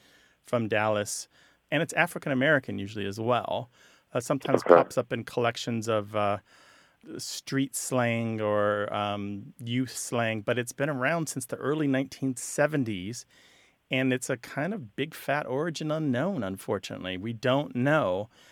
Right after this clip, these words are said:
Speaker 1: and I have n-, seen no theories at all on the origins. Like, was it named after a particular person? You know, did, was T the initial of a, you know, matriarch of a clan or something? Um, uh, nobody
Speaker 2: Okay.
Speaker 1: really seems to know at all.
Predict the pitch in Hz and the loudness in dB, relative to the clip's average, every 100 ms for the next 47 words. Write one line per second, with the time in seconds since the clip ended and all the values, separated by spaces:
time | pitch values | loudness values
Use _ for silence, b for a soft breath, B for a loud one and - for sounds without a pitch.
0 | b - 127 131 113 120 - - 139 127 | b 0 4 4 2 -4 -8 -4 0 2
1 | 117 131 185 190 143 - 156 170 160 131 | 4 4 4 2 -2 -4 0 2 2 0
2 | 120 120 160 110 101 110 107 117 120 110 | 2 4 6 4 2 0 0 0 0 0
3 | 107 98 101 101 101 110 127 110 110 113 | -2 -2 -4 -4 -2 -4 -4 -6 -4 -2
4 | 107 - 117 - - 104 90 - - 170 | -4 -4 -10 -10 -12 -8 -10 -4 0 0
5 | - 156 147 143 B B B B 127 113 | 2 2 2 0 B B B B -2 0
6 | 117 110 - 135 - - - 151 135 120 | -2 -8 -6 -4 -4 -6 -4 0 2 2
7 | 107 110 143 - 147 139 110 110 98 B | 2 0 0 4 4 4 4 2 2 B
8 | B B B B _ - 117 110 107 123 | B B B B _ -6 -4 -2 2 2
9 | 131 131 117 127 - 101 98 - 117 123 | 0 0 2 2 2 -2 -4 0 2 4
10 | 135 139 135 127 147 135 - 139 139 135 | 4 2 0 0 0 0 0 0 2 0
11 | 131 110 107 104 101 135 127 - 120 160 | 0 -2 0 -2 -4 -6 6 8 8 6
12 | 156 139 135 127 - 131 131 - 117 117 | 6 6 2 0 -2 0 0 -2 -4 0
13 | 131 104 107 107 107 | 0 0 0 0 -2